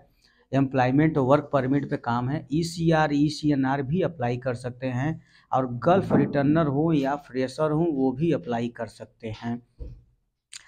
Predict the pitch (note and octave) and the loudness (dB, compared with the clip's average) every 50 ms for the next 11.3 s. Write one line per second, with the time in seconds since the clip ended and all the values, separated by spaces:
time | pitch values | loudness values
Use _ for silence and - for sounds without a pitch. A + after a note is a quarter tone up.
0 | - - - - - A#2 A#2+ C3+ D#3 - - - D3 D3 C3 A#2+ C3+ C#3 C3+ - | -20 -20 -20 -12 -6 0 2 2 2 2 0 -2 0 0 2 2 2 0 0 0
1 | - C#3+ C#3+ C#3 - D3+ D#3 C#3 A#2+ A#2 A#2+ B2 C3 C3+ C#3 C3 C3 B2+ - A#2 | -2 -2 -2 0 0 0 0 0 0 0 0 0 0 0 2 0 0 0 0 -2
2 | A#2+ B2+ B2 B2+ C3 A#2+ - C3 B2+ C#3+ C#3+ C3+ C#3+ C#3 C#3 D3 C#3 - - B2 | -2 -2 -2 -4 -6 -6 -6 -8 -4 -4 -4 -2 -2 0 0 -2 -2 -2 -4 -2
3 | C3+ D3 D#3+ D#3+ D3 - - B2 B2 - C#3 C3 A#2+ B2 A2+ A2+ C3 C#3 C3+ B2+ | 0 0 2 0 0 0 -2 -4 -4 -2 -4 -4 -2 -2 -2 0 0 0 0 0
4 | B2+ C3 B2+ A#2 A#2+ A#2+ A#2+ A#2 A#2 C3 - - _ - - - - - - - | 2 2 2 2 2 2 2 2 0 -2 -2 -6 _ -20 -20 -18 -18 -18 -10 -4
5 | A#2 A#2+ A#2 - C#3+ C3+ D#3 F3 D3+ D3+ D3 C#3+ - D#3 D3 - D#3 D3+ C#3+ C#3+ | -2 -2 -2 0 0 4 4 4 4 4 2 0 0 -4 -2 0 2 2 4 4
6 | C#3+ C#3 D3+ D3+ D#3 D3+ D#3 B2 A#2 B2+ C3 C#3 - - C#3 C3+ C3+ C3 - C#3+ | 4 4 4 2 2 0 -2 -2 -2 -2 -2 -4 -2 -2 0 0 0 0 0 -4
7 | B2 C3+ C#3 C#3 C#3 - C3+ C3 C3 - C#3 C#3 C3+ C#3 C3+ - C3+ C3 C3 C3 | -2 -2 -2 -2 -2 -6 -8 -8 -8 -8 -6 -6 -4 -6 -6 -2 0 2 2 2
8 | B2+ A#2 A#2 A#2 B2+ C3 C3 C3 B2 B2 B2+ A#2+ B2 A#2 A#2+ A#2+ A#2+ - A#2+ A#2+ | 0 0 -2 -2 -2 -2 -4 -6 -6 -4 -4 -4 -2 -2 -2 -4 -4 -4 -6 -4
9 | A#2 A#2+ B2 B2 A#2+ A#2+ B2+ A#2+ A#2+ A#2+ A#2+ A#2 A#2 A2+ A#2 A2+ - - A#2+ A#2 | -4 -2 -2 -4 -4 -4 -6 -6 -4 -2 -2 -2 -2 -2 -4 -8 -8 -6 -4 -2
10 | A#2 A#2 A2+ A2+ A2 A2 - - A#2+ A#2 A#2 B2 - _ _ _ _ _ _ - | -2 -2 -2 -4 -8 -12 -8 -6 -6 -6 -6 -8 -12 _ _ _ _ _ _ -8
11 | C3 C3 C#3 D#3+ F3+ | -2 2 2 2 2